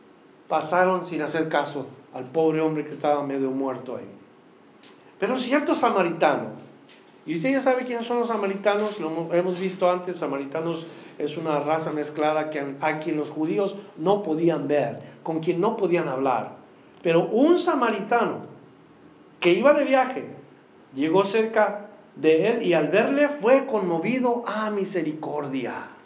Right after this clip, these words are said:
Cristianos, hijos de Dios, que la verdad revela quiénes son los hijos de Dios.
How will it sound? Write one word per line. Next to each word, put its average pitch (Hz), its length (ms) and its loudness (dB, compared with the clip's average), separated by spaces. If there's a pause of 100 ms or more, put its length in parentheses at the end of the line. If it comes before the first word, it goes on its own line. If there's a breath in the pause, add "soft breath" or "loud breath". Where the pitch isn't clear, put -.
(1160 loud breath)
Cristianos, 196 840 -2 (200)
hijos 180 360 -2
de 160 100 0
Dios, 185 480 -2 (420)
que 156 100 -6
la 139 140 0
verdad 139 580 -2 (280)
revela 160 500 -2
quiénes 180 220 -8
son 185 140 -6
los 180 160 -8
hijos 180 240 -6
de 180 100 -2
Dios. 196 320 -4